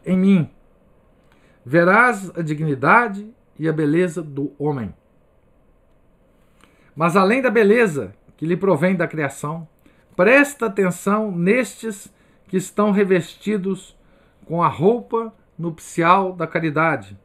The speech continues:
adorna-, adornados com tantas e tão belas virtudes. Eles se acham unidos a mim pelo amor. Se me perguntarem quem, me perguntarem, perguntares quem são,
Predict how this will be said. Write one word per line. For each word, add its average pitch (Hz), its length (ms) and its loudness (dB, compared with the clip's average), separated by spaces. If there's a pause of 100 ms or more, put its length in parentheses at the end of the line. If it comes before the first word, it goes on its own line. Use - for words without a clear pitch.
(540)
adorna-, 143 600 -6
adornados 143 1120 -4 (380)
com 120 180 -12
tantas 180 720 -4
e 147 60 -8
tão 151 220 -8
belas 175 440 0
virtudes. 160 800 -4 (1200)
Eles 214 360 4
se 208 160 0
acham 214 320 2
unidos 196 340 2
a 190 100 2
mim 202 380 0 (220)
pelo 156 200 2
amor. 185 560 8 (1080)
Se - 180 -8
me 180 140 4
perguntarem 190 640 2 (160)
quem, 139 280 -8 (240)
me 165 260 -2
perguntarem, 135 800 -6 (500)
perguntares 127 800 -6
quem 175 220 -4
são, 175 420 -6